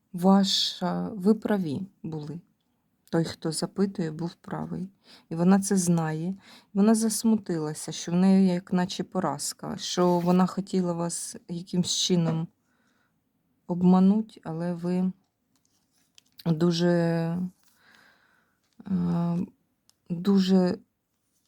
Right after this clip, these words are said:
ну, ро-, розсекретили її. Тут маніпуляції можуть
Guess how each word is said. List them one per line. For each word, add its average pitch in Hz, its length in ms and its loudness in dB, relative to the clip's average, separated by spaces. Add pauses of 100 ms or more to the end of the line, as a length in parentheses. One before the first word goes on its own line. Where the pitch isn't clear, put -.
(1300)
ну, 330 80 -8
ро-, 185 560 0
розсекретили 170 960 -4
її. 190 600 -4 (2500)
Тут 226 180 -4
маніпуляції 175 1080 0
можуть 185 560 0